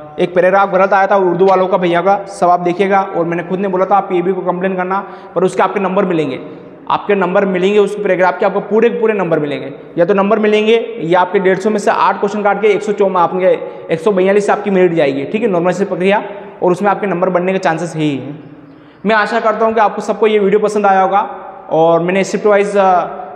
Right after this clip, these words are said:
बता दिया आपको, पाँच मार्च से लगाकर छब्बीस मार्च के बीच में easy थी आपकी, या moderate थी, या moderate to high थी, अ, या easy to high,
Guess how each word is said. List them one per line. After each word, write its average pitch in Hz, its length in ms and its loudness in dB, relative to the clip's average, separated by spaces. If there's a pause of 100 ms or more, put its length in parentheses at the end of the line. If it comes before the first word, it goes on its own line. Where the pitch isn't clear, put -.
बता 202 180 2
दिया 202 200 2
आपको, 208 220 -2
पाँच 180 240 0
मार्च 185 200 -2
से 196 80 -4
लगाकर 185 640 0 (800)
छब्बीस 190 280 0
मार्च 190 220 0
के 185 60 -6
बीच 190 120 0
में 196 260 -2
easy 185 200 -2
थी 202 160 0
आपकी, 196 320 0
या 175 360 0
moderate 175 440 0
थी, 196 340 -4
या 160 220 0
moderate 170 300 -2
to 196 100 2
high 175 160 0
थी, 208 200 -4 (640)
अ, 147 340 -4
या 160 300 0
easy 170 180 -4
to 190 120 0
high, 175 420 0